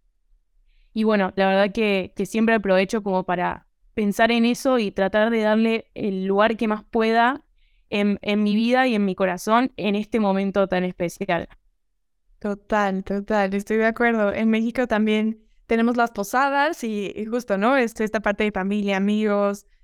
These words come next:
Speaker 2: ¿no? Eh, prender velitas, todo. Y, y, pues, justo a mí me gusta mucho esta temporada también como del Adviento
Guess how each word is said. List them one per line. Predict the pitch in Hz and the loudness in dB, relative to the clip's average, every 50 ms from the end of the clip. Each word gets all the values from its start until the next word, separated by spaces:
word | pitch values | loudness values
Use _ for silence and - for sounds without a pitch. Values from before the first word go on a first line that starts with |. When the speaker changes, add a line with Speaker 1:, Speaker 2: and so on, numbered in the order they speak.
| _ _ _ | _ _ _
Speaker 2:
¿no? | 226 202 202 202 220 254 277 - | 0 2 2 4 4 2 0 0
Eh, | - 208 196 196 196 190 | -2 -2 0 -2 -2 -2
prender | - 196 196 202 190 180 | -2 -2 0 0 0 0
velitas, | 180 190 208 202 233 240 233 - 233 226 226 208 208 214 208 208 _ | 0 -2 -2 -2 -4 -6 -6 -4 -4 -2 0 0 -2 -2 -6 -6 _
todo. | 220 214 220 240 277 - - _ _ _ _ _ _ _ _ _ _ _ | -4 -2 0 0 -2 -4 -6 _ _ _ _ _ _ _ _ _ _ _
Y, | - 302 311 320 359 - - _ _ _ _ _ _ | -4 -2 0 0 -2 -4 -6 _ _ _ _ _ _
y, | 269 285 285 | -2 -2 -2
pues, | 240 214 269 269 262 262 | 0 0 0 0 0 -2
justo | 294 311 311 359 | -6 -4 -2 0
a | 370 | 0
mí | 349 311 302 | 0 2 2
me | 302 277 | 2 2
gusta | 269 254 302 | 0 0 -2
mucho | 294 269 294 285 | -4 -2 -2 -4
esta | 277 - 277 | -2 -2 -2
temporada | 262 285 277 247 240 208 202 208 220 | -2 0 0 0 0 0 0 0 0
también | 226 220 208 196 190 | 0 -2 -2 -4 -6
como | - 202 226 226 | -6 -4 -2 -2
del | 208 202 175 | 0 -2 -2
Adviento | 170 170 170 180 208 214 208 214 202 - - | -2 -4 -4 -4 -4 -2 -2 -4 -4 -6 -12